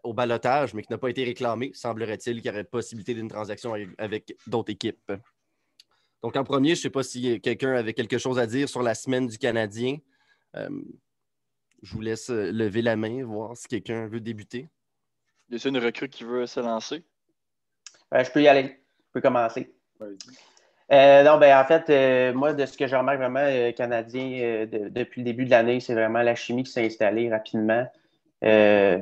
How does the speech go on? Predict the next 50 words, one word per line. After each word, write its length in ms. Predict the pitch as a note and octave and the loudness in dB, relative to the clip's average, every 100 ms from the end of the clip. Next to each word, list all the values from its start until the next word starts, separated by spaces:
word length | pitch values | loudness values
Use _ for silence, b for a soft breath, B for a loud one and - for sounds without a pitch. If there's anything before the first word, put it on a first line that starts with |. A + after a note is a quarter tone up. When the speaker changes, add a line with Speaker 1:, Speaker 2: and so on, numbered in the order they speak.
| - A2+ | 0 0
Speaker 3:
je 120 | A#2 | 2
regarde 240 | A2 A2+ | 6 6
comme 180 | B2 A#2 | 6 4
les 160 | A2+ A2 | 4 4
gars 120 | A#2+ | 2
comme 240 | A#2 A2+ | 2 0
Josh 220 | A2 A2+ A#2+ | 2 0 2
Anderson 720 | A2+ A2+ A2+ - B2 A#2+ A#2 | 2 2 0 0 0 0 -2
puis, 220 | - A2+ | -4 0
euh, 460 | G#2+ G#2 G#2 G#2 G#2+ A2 | 2 0 -2 -2 -4 -2
et 200 | - A#2 A2+ | 2 2 4
Tyler 380 | A2+ A2+ A#2 A#2 | 4 4 2 2
Toffoli. 560 | A#2+ A#2+ A2+ A#2 A#2 | 0 2 4 2 0
Pour 180 | A#2 A#2 | 0 2
vrai, 360 | A#2 A2+ A#2 A#2 B B B _ - | 4 6 4 2 B B B _ 0
euh, 220 | G#2+ G#2 | 4 4
c'était 220 | G#2 A2+ | 4 4
des 160 | A2 A2 | 6 6
gars 160 | A#2+ A#2 | 6 4
comme 200 | A#2+ A2 | 4 2
ça, 260 | - B2+ | 2 2
je 100 | A#2 | 2
pense. 360 | - A#2 A#2 A2+ | 4 2 2 2
Euh, 180 | A2 G#2+ | 2 2
c'est 160 | - A#2 | 0 -2
une, 100 | A2+ | -2
c'est, 320 | - A#2 A2 | -4 -4 -2
leur 240 | B2 B2+ C3 | 4 6 6
personnalité 500 | B2+ - B2+ A#2 C3+ | 4 6 4 4 2
fit 120 | C3 | 2
vraiment 300 | A#2 A2+ A#2+ | 4 4 4
avec 200 | B2 A#2+ | 4 4
le 60 | A#2 | 2
reste 180 | A#2 A2+ | 2 2
du 60 | |
vestiaire, 320 | A2+ A2 A#2+ | 0 2 4
avec 260 | A#2 A2+ G#2+ | 4 4 0
les 80 | A#2 | 0
leaders, 420 | A2 A2+ A#2 A#2+ | 0 2 2 2
le 180 | A#2 A2+ | 2 2
no-, 220 | A2+ A#2 | 4 2
le 220 | A2+ A#2+ | 4 4
noyau 300 | A#2+ A#2 A#2+ B2 | 6 6 4 2
de 60 | |
l'équipe 420 | A#2 A2 B2+ A#2+ - | 0 0 0 -2 -4
qui 200 | A#2+ A2+ | -2 0
est, 120 | G#2+ | 0
euh, 180 | G#2+ G#2+ | 0 -2
Brendan 460 | A2+ A2+ A2+ A#2 A2+ | 0 0 2 -2 2
Gallagher, 680 | A2+ A2 G#2+ A2 A#2+ A#2 | 2 4 0 2 2 2